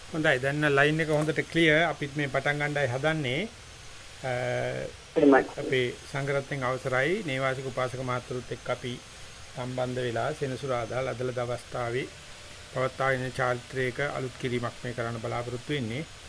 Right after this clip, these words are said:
Speaker 1: අදත් අපේ සෙනසුරාදා දවසක්. අපේ සටහන් වල හැටියට අවසාන වතාවට අපි රැස් වෙලා තියෙන්නේ, අ, පෙබර-,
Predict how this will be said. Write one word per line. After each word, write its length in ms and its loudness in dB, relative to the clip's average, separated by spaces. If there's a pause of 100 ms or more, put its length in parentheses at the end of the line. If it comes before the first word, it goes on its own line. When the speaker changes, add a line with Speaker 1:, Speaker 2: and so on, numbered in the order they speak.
(180)
Speaker 1:
අදත් 320 -2
අපේ 240 -2
සෙනසුරාදා 560 -2
දවසක්. 400 -2 (640)
අපේ 260 0
සටහන් 380 0
වල 140 0
හැටියට 460 0 (640)
අවසාන 420 -2
වතාවට 400 0
අපි 240 -2 (240)
රැස් 240 -6
වෙලා 260 0
තියෙන්නේ, 560 -2 (540)
අ, 120 -10 (1160)
පෙබර-, 440 0